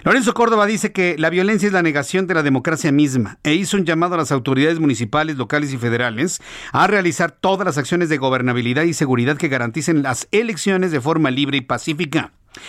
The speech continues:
Además, pidió la investigación de todos y cada uno de los casos ocurridos. Señaló que estos crímenes son mucho más que una cifra.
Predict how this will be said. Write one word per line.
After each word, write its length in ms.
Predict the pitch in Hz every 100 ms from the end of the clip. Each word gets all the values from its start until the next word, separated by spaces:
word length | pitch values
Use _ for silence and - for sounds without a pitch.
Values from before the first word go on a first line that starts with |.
| - -
Además, 400 | 147 180 185 180
pidió 300 | 180 156 180
la 80 | 180
investigación 640 | 156 151 156 139 127 180
de 80 | 156
todos 380 | - 180 180 156
y 60 |
cada 220 | 139 160
uno 160 | 160 170
de 60 | 143
los 140 | 120
casos 340 | - 147 156 143
ocurridos. 800 | 127 120 120 180 156 - - - _ - - - -
Señaló 440 | - 185 190 190
que 80 | 190
estos 240 | - 185
crímenes 540 | - 165 156 151 190 185
son 180 | 170
mucho 280 | 151 147 143
más 280 | 135 156 160
que 100 | 160
una 180 | 170 143
cifra. 520 | - 196 - 139 196